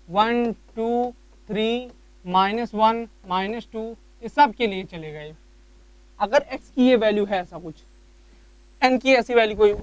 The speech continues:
ये n की value है, sorry यहाँ पे ये n की value है, अगर ऐसा कोई है function तो उसका differentiation कैसे होगा, तो वही हमारा सबसे पहले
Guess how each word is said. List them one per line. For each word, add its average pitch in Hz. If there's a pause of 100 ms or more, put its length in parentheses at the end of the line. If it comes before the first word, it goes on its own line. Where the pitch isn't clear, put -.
(120)
ये 247
n 208
की 185
value 156
है, 151
sorry 147
यहाँ 147
पे 254 (440)
ये 208
n 240
की 208
value 156
है, - (760)
अगर 240 (120)
ऐसा 269
कोई 254
है 262
function 185
तो 247
उसका 285
differentiation 247
कैसे 185
होगा, 151 (480)
तो 294
वही 269
हमारा 226 (300)
सबसे 247
पहले 175